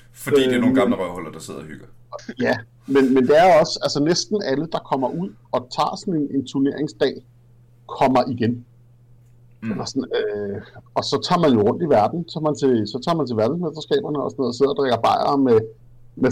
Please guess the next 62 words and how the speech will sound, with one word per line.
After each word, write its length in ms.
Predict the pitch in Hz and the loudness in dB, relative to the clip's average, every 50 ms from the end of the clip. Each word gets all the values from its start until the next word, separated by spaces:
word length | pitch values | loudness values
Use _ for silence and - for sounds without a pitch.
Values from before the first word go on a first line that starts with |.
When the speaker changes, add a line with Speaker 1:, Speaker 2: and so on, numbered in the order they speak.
| - | 2
Speaker 2:
folk 140 | 131 117 - - | 0 0 0 0
fra 80 | 151 135 - | -2 -2 0
helt 120 | - - 135 | 2 2 2
andre 180 | 123 120 139 139 120 | 2 4 4 4 4
lande, 200 | 113 117 131 147 170 - - 127 | 4 2 2 0 -2 0 2 4
og, 80 | 127 117 113 110 - - | 4 6 4 4 2 -2
og 120 | 120 - - | -4 0 2
tjekker 220 | 131 123 123 156 | 2 2 2 2
deres, 300 | 156 - 139 113 117 117 - - 123 | 2 2 4 4 2 2 0 -2 -2
øh, 140 | 117 110 110 110 110 - - - - - - - - _ - | 0 0 -2 -4 -6 -12 -20 -20 -20 -20 -20 -20 -20 _ -4
deres 140 | 131 123 120 - - | -4 -4 -4 -2 -2
nymalede 480 | 135 143 147 156 165 156 143 123 117 110 - | 0 0 2 2 2 2 2 2 0 0 0
frøer 300 | - 117 95 - - 160 - - | -2 -2 0 0 -2 -2 -2 -4
og 40 | - | -6
sådan 100 | - - 117 | -6 -6 -6
noget. 140 | 101 101 - | -4 -2 0
Det 60 | 170 | 2
er 60 | 220 220 | 2 4
lækkert. 200 | 190 226 269 - - - - - - - - - - - - - - | 2 2 0 -4 -8 -16 -14 -12 -10 -10 -12 -14 -18 -20 -14 -4 0
Det 240 | 160 165 165 165 156 | 0 0 2 2 0
elsker 200 | 147 - - 226 220 | 0 0 0 -2 -2
jeg. 40 | 202 - - - - - - - - - - - - - | -2 -4 -10 -20 -20 -20 -20 -20 -20 -20 -20 -20 -4 2
Det 100 | 147 143 180 214 | 4 6 6 8
er, 80 | 175 131 120 - | 6 6 4 4
det 80 | 165 196 | 2 4
er 40 | 190 202 | 4 4
det, 60 | 180 160 | 4 4
jeg 60 | 135 131 127 | 4 2 2
bruger 160 | - 160 156 180 196 | 0 0 2 4 2
min 100 | 170 - - | 2 2 0
ferie 200 | 170 165 - 226 | -2 -2 -2 -4
på. 220 | - - - - - - - - - - - - | -6 -6 -8 -10 -12 -14 -20 -20 -20 -20 -10 -6
Speaker 1:
Ja, 120 | 165 139 123 - - - - - - | -6 -4 -6 -6 -10 -18 -20 -18 -14
det 100 | - 123 | -14 -10
kan 80 | 123 117 107 | -10 -10 -10
jeg 40 | 95 - | -8 -8
fandme 180 | 120 110 104 95 | -8 -8 -8 -6
godt 180 | 92 98 107 - - | -8 -8 -8 -8 -12
forstå. 180 | - - 117 - - - - - - - - - - - - - - - - - - - - - - - - - - - - - - - - - - - - - - - - - - - - - - - 107 | -14 -12 -12 -12 -12 -16 -20 -20 -18 -16 -14 -14 -12 -12 -14 -14 -16 -18 -18 -16 -16 -14 -14 -14 -14 -14 -16 -18 -20 -20 -20 -20 -16 -14 -12 -12 -12 -14 -16 -20 -20 -20 -20 -20 -20 -20 -20 -20 -12 -4 0
Øh, 1300 | 131 139 139 135 135 131 131 131 127 127 127 127 123 120 120 120 117 113 110 110 110 107 107 110 107 | 2 2 4 4 4 4 2 0 0 0 0 2 4 4 6 6 4 4 2 0 0 -2 -2 -2 -2
jeg 80 | 135 147 | -2 -2
har 140 | 160 175 196 | 0 0 0
i 20 | 190 | 2
hvert 180 | 185 180 175 | 2 2 0
fald, 380 | 180 - 165 165 156 156 151 147 | 0 0 0 2 2 2 2 0
øh, 520 | 143 135 135 127 127 123 123 120 120 110 | 0 0 0 -2 -2 -2 -2 -2 -2 -2
i 40 | 120 | 0
hvert 140 | 123 143 139 | 2 2 2
fald 160 | - 190 160 | 2 -2 -6
fået 180 | 165 160 147 147 | -4 -4 -4 -2
blod 140 | 170 214 226 | -4 -4 -4
på 60 | 196 | -6
tanden 280 | - - 160 143 147 156 | -6 -4 -4 -6 -6 -6
på, 140 | 156 156 | -4 -2
at 200 | 147 120 120 117 | -2 -2 -2 -2
jeg 380 | 110 107 113 107 98 98 95 92 92 | -2 -4 -2 -2 -4 -4 -6 -6 -6
jo 60 | 98 | -6
nok 220 | 98 104 120 123 | -4 -4 -6 -6
lige 120 | 135 143 147 | -8 -10 -12
skal 140 | - - - | -12 -14 -12
tjekke 220 | - 139 117 120 | -10 -10 -8 -6
Blood 120 | 123 117 | -6 -6